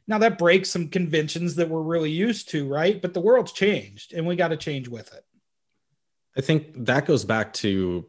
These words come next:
Speaker 2: preparing for any meeting, virtual or in person. If you don't understand the objectives of what you need to walk out of that room with, it's really hard to get there.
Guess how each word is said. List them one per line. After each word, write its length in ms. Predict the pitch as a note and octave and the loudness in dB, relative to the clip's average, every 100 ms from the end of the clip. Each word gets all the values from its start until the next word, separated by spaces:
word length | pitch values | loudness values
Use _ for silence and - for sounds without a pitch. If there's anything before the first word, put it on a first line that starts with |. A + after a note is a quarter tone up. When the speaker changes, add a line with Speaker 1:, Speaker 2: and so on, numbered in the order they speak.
| - | -2
Speaker 2:
preparing 480 | A2 G2 G#2 G#2 F#2+ | -2 2 2 2 0
for 300 | F#2+ E2+ - | -2 -4 -4
any 240 | A#2 A2 E2+ | 0 0 0
meeting, 340 | E2+ E2+ E2+ | -2 -4 -4
virtual 640 | F#2+ F#2+ - F#2 E2+ E2+ - | -2 -2 0 -2 0 0 0
or 200 | F#2 F2+ | 0 0
in 100 | D#2+ | -4
person. 480 | - G#2 F#2+ E2+ E2 | 0 0 0 -2 -8
If 140 | - | -2
you 60 | A2+ | 0
don't 240 | G#2 F#2 | 0 -2
understand 480 | A2+ G#2 - A2 G2+ | -2 -2 -2 -2 0
the 100 | F#2 | 0
objectives 640 | E2 D#2+ F#2+ F#2 F#2 E2 F2 | -2 -2 -2 -2 -2 -4 -4
of 100 | E2 | -4
what 180 | G2 | -4
you 100 | G2+ | 0
need 300 | F#2+ F#2 G2 | 0 0 -2
to 80 | G2 | -2
walk 240 | F2+ F2 F#2+ | -2 -2 -2
out 120 | F2+ | -2
of 60 | |
that 180 | E2 D2 | -4 -6
room 240 | F2 F#2+ F2 | -4 -4 -4
with, 200 | D#2+ D#2 | -6 -6
it's 160 | E2 | -6
really 200 | G#2 F#2+ | -2 -4
hard 240 | E2+ F#2 D#2+ | -2 -4 -4
to 60 | |
get 220 | D#2+ E2 - | -8 -10 -10
there. 240 | - | -14